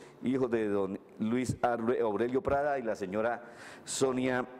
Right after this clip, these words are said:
Rico, nos están sintonizando, saludo Motero. Ahora sí, los paramilitares, esa gente tan mala, que se creían los salvadores de los campesinos,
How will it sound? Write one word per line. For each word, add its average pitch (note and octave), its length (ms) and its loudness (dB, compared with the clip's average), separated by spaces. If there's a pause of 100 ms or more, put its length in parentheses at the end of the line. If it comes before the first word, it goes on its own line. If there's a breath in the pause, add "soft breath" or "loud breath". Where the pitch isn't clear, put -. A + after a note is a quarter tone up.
(260)
Rico, F#2+ 540 0
nos E2+ 160 -6
están G#2+ 260 2
sintonizando, A2 640 0
saludo A2 360 0
Motero. F2+ 320 0
Ahora E3+ 180 2
sí, C3 240 -6 (480 loud breath)
los D#3 160 0
paramilitares, E3 960 0 (460)
esa B2+ 180 2
gente C#3+ 300 0
tan B2 260 -2
mala, C#3 640 0 (840)
que C3 120 2
se B2 160 2
creían C#3+ 440 2
los D3+ 140 2
salvadores D3 720 2
de B2 80 0
los A#2+ 140 -2
campesinos, B2+ 880 -2